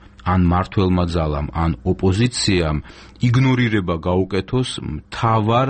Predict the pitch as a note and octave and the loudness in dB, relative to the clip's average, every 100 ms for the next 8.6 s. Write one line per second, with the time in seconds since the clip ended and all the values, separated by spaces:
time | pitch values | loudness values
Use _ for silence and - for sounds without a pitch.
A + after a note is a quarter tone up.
0 | C3 - - - G#2+ - E2+ - G#2 - | -4 -10 -4 0 0 -2 -6 -4 -6 -6
1 | - - G2 A2+ - A2+ A2 F#2+ A2 A2+ | -16 -10 -2 0 2 0 0 -2 -2 -4
2 | - F2+ F2+ G#2 - B2+ A#2+ A#2 G2+ G2 | -2 -2 0 -2 -4 0 2 4 2 0
3 | - F#2 F2+ G2+ - F2+ F2+ D#2+ D2 E2+ | 0 0 0 -2 -2 0 0 0 0 -2
4 | F#2 - - - F2 F2 E2+ F2 E2 E2 | -2 -6 -20 -8 -2 0 2 0 0 0
5 | E2+ F#2+ E2 D#2+ C#2+ C#2+ - - - F2 | 0 0 0 -4 -4 -6 -10 -14 -4 0
6 | B2+ A2 - D2 - - D2 D2+ - D#2+ | 2 0 -4 -10 -8 -8 -8 -10 -8 -2
7 | E2+ G2+ F#2+ E2 D#2+ - E2+ F2 E2 D2+ | 0 2 2 0 -2 -2 0 0 0 -2
8 | D#2 - - C#2 B1+ | -4 -4 -6 -6 -6